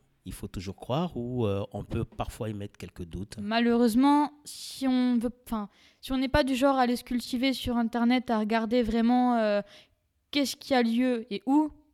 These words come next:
Speaker 2: on ne peut pas vraiment savoir. Faut vraiment être curieux et vraiment s'intéresser à tout pour vraiment savoir, euh, l'origine des produits.
Speaker 1: Alors, Léa, on parle également de végétarien. C'est quoi exactement ?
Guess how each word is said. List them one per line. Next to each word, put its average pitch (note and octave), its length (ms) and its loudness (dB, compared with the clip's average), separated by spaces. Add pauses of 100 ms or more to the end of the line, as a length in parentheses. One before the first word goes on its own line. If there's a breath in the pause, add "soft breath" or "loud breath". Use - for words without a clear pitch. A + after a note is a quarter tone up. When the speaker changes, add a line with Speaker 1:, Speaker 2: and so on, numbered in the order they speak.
(260)
Speaker 2:
on A3 60 -6
ne G#3 60 0
peut G#3+ 100 2
pas G3+ 140 4
vraiment G3 260 -4
savoir. E3+ 400 -12 (1160)
Faut A3+ 60 -8
vraiment B3 420 2
être A#3 300 0
curieux A3+ 500 2
et F#3+ 200 -2
vraiment G3 320 -6
s'intéresser F#3+ 420 -8
à G3 60 -6
tout G#3 160 -12
pour F#3+ 160 -10
vraiment F#3+ 320 -6
savoir, F#3 380 -8
euh, E3 80 -12 (440)
l'origine G3+ 400 0
des F#3+ 80 -6
produits. - 300 -12 (720 loud breath)
Speaker 1:
Alors, E3 300 8
Léa, A3 340 6
on G#3+ 140 4
parle - 260 4
également F#3 400 4
de D#3+ 100 2
végétarien. C#3 600 2
C'est D3+ 160 0
quoi A#2+ 140 2
exactement ? A2 600 0